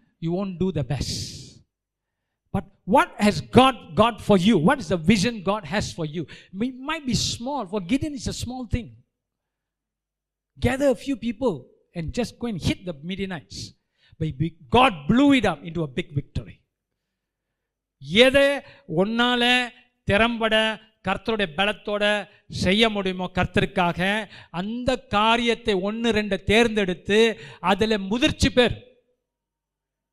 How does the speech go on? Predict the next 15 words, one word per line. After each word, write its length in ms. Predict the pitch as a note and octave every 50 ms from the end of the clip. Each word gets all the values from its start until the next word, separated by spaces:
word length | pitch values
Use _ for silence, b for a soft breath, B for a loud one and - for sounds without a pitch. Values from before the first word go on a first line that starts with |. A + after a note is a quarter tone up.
| _ _ _ _ _ _ _ _ _ _ _ _ _ _ _ _ _ _ -
ஆமென். 380 | D#3 E3+ G3+ B3+ D#4 D4+ A3+ C3+ - - _ _ _ _ _ _ _ _ _ _ _ _ _ _ -
சின்னதான் 480 | D4 D#4 E4 E4 D#4 D4 D4+ C#4+ C4+ B3+
எடுத்தான் 340 | B3 B3 - B3 A3 G#3+ G#3+
மீடியன், 280 | A3 A3 G#3+ F3+ A#2+ - - _ _ _ _ _ _ _ _ F3+
I 40 | F3+ G3+
mean 120 | G3+ F3+ D#3 D3
கிடியோன். 300 | F#3+ F#3 G3 E3 B2+ A2 - _ _ _ _ _ _ _ _ _ _ _ _ _ -
But 120 | D#3 D3+ - - - -
that 140 | B3 B3+ F#3 D3 C3+ E3
blew 180 | A#3+ C#4 C4+ B3+ G#3+
up 100 | - - - - - E3+
the 60 | E3 - G3
history 300 | G#3 - - - G3 F#3+ F3+
of 60 | D3+ D3+ D3+
Israel. 320 | A#2+ - C#3 D3+ A#2+ F#2+